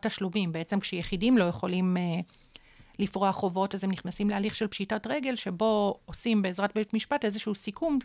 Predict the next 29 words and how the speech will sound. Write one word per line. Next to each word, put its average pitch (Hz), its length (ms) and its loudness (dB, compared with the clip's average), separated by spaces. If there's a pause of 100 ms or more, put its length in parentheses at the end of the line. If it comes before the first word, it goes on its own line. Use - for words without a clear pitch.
(340)
ומחליטים 190 800 2
כמה 214 280 2
הם 208 100 2
ישלמו, 202 460 2
ופורסים 190 560 2
להם 190 200 4
את 160 100 -6
זה, 147 120 -2
ונותנים 175 320 0
להם 202 140 4
איזשהו 196 240 0
צו 196 240 2
תשלומים. 196 520 0 (600)
וגם 208 180 2
שם 311 200 4
אנחנו 262 240 4
רואים 202 220 4
דברים 202 280 0
נורא 196 180 0
מעניינים 233 360 0
על 190 80 0
מה 185 120 0
שמשפיעים 190 480 -2
על 190 80 0
בית 185 180 -4
המשפט, 196 480 -2 (600)
אה, 196 180 0
לקבוע 190 540 2
את 175 80 -2